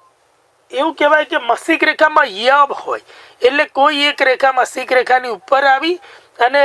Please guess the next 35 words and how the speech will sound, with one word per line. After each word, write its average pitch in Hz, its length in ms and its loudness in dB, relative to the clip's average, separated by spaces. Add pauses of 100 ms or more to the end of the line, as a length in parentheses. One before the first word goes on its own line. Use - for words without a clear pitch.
(420)
આમ 262 160 0
ગોળ 254 300 2
એક 285 180 -2
આકાર 262 380 2
બનાવતી 214 500 0
હોય, 277 100 2
તેને 262 400 -2
યવ 214 300 2
કહેવાય. 151 280 -2 (300)
આપણે 247 260 0
આગળ 233 340 2
ઘણા 202 280 0
ચિત્રોમાં 233 540 -2
પણ 302 200 -6
બતાવી 175 420 -2
ચૂક્યા 147 380 -10
છે. 151 180 -4 (600)
આ 311 240 2
બધા 302 340 0
મસ્તિષ્ક 277 540 -4
રેખાના 269 520 2
દોષ 220 400 -2
કહેવાય. - 280 -10 (680)
અને 302 160 0 (360)
એક 302 160 -6 (340)
બીજો 247 280 0
એવો 285 240 2
દોષ 226 300 0
કહેવાય 220 260 2
છે 202 140 0
કે 226 120 0
ભાઈ 294 260 -2
બહુ 320 260 2
ટૂંકી 269 480 -6
હોય 127 240 -6